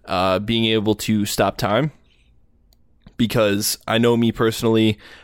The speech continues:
one of my biggest vices is I put shit off all the time.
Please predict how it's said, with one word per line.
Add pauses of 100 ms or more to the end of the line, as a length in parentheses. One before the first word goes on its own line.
one
of
my
biggest
vices
is
I
put
shit
off (760)
all
the
time.